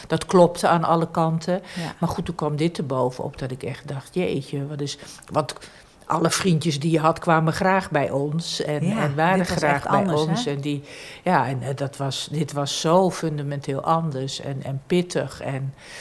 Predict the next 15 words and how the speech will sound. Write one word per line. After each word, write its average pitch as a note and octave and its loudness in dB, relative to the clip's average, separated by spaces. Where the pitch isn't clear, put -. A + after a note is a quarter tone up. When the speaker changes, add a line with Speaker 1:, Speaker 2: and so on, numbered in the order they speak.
Speaker 1:
ja, F#3 2
dat F3 -6
vo-, - -2
dat E3 0
heb D3+ 0
ik C#3+ -6
een C#3+ -2
hele D3+ 2
moeilijke B2+ -8
periode A#2 -8
gevonden, C#3 -8
Speaker 2:
Ja. E3+ 0
Speaker 1:
absoluut. C3+ -8
Speaker 2:
Ja. D#3 -10
Speaker 1:
Ja. - -4